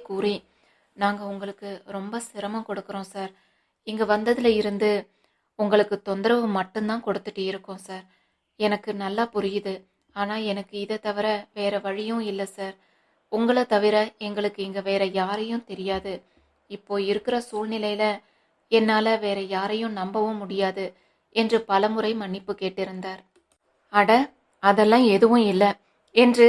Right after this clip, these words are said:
அதற்கு ஆறுதல் கூறியிருந்தான் ஷியாம். தினமும் தன்னை வந்து கவனித்துக் கொள்ளும் ஷியாமை சஞ்சு ஓரளவு புரிந்து கொள்ளவும் நம்பவும் துவங்கியிருந்தாள். அதோடு டாக்டரின் அறிவுரைப்படி பெரிதாக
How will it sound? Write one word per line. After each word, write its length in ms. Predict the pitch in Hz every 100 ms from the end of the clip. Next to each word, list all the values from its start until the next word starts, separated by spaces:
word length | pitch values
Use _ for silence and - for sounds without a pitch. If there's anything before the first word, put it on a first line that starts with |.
| 254
அதற்கு 400 | - 233 240 240 220
ஆறுதல் 440 | 214 226 233 233
கூறியிருந்தான் 640 | 214 214 226 208 202 202 220
ஷியாம். 340 | - 202 196 - _ _ _ -
தினமும் 460 | 233 240 240 233 -
தன்னை 280 | 208 208 214
வந்து 240 | 208 208 226
கவனித்துக் 440 | 214 208 214 214
கொள்ளும் 280 | 208 208 214
ஷியாமை 400 | - 208 202 208 202 _ _ _ -
சஞ்சு 240 | 254 277 247
ஓரளவு 480 | 220 226 226 226 247
புரிந்து 360 | - 220 220 226
கொள்ளவும் 420 | 220 208 208 208 - _
நம்பவும் 520 | 196 196 214 214 220
துவங்கியிருந்தாள். 840 | 214 208 202 208 196 196 196 202 - _ _ _ 202
அதோடு 400 | 202 233 233 220 233 -
டாக்டரின் 600 | 202 208 - 220 214 - -
அறிவுரைப்படி 680 | 196 214 214 202 196 190 196 _ _ _ _ _ _ _ _ _ _ _ _ -
பெரிதாக 440 | 240 254 254 247